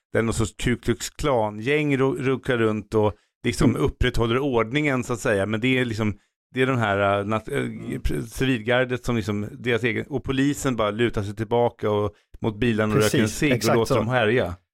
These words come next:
Speaker 2: Eh, Adam Tooze, historikern, har, har en, eh, en bra liknelse också, att han jämför det med en, eh, sydamerikansk dödspatrull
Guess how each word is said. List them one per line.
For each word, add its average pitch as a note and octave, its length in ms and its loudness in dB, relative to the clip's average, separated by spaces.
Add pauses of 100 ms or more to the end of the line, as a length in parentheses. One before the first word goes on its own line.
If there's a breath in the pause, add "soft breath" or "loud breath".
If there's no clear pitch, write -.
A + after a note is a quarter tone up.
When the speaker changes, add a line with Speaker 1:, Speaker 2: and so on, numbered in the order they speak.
(280)
Speaker 2:
Eh, A2+ 280 2 (280)
Adam C3 220 2
Tooze, A2+ 460 0
historikern, B2+ 440 2
har, A#2 360 0
har A2+ 140 2
en, A2 220 2
eh, G#2+ 300 0
en G#2+ 80 0
bra G#2+ 140 2
liknelse G#2+ 380 0
också, - 160 -4
att - 60 -8
han G#2 80 2
jämför G#2+ 260 0
det G2 60 0
med G2 140 2
en, G2+ 120 0 (400 soft breath)
eh, G#2 200 0
sydamerikansk A2 880 0
dödspatrull A2+ 800 0